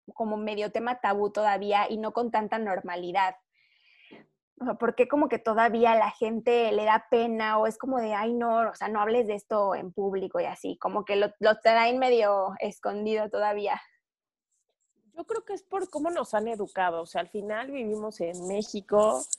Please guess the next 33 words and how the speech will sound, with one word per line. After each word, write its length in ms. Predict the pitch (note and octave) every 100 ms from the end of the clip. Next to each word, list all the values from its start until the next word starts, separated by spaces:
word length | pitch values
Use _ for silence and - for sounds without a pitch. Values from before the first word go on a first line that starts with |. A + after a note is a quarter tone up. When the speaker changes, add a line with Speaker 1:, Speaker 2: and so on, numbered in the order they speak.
| _ _
Speaker 2:
este, 880 | F#3 F#3+ - - F#3 F3+ F3+ F3+ - - -
que 120 | F#3+
todavía 720 | F#3 G3+ A3+ G3 F#3 F#3+ G3
la 160 | G3 F3
sociedad 800 | E3+ E3 F3 F#3 F3 F3 F#3 -
es 340 | F#3+ G#3 F#3+
machista, 880 | G3 F#3+ - - G#3 G3+ - F#3 F#3
patriarcal. 840 | D#3+ E3 E3+ E3+ E3+ F#3 F3 G3+ - _ _ _
Entonces, 800 | - A3+ A3 B3 B3+ C#4+ C#4+ C#4 -
eh, 600 | G#3 G3+ G3 F#3+ G3 - _
me 220 | G#3+ G#3+
parece 500 | G#3 G#3 G#3+ G#3+ C4+
que 320 | A#3 G3+ G3
eso 360 | G3+ - A3 G#3
ha, 500 | G3 G3 G3+ G3+ G#3 _ _ _ _ _
ha 220 | G3+ G#3+
hecho 500 | A3 A3 A3 B3 A3+
que 500 | - A3 A3 A#3 B3 -
nos 240 | G#3+ G#3
enseñen 480 | G3+ G3+ A3+ A#3 B3
a 60 | A3
vivir 320 | F#3+ F#3 G3+
la 120 | G#3+ G#3+
sexualidad 600 | G3 - F#3 F3+ F#3+ F#3+
de 60 |
una 160 | G3+ F#3
forma 580 | - G#3 G#3 G3+ G3 G3+
y 100 | G3
a 80 | F#3
que 140 | F#3+
nos 280 | F#3 F#3 -
sigan 300 | G#3+ G#3 G#3
enseñando 760 | F#3+ F#3+ F#3+ F#3 F#3+ G3 G3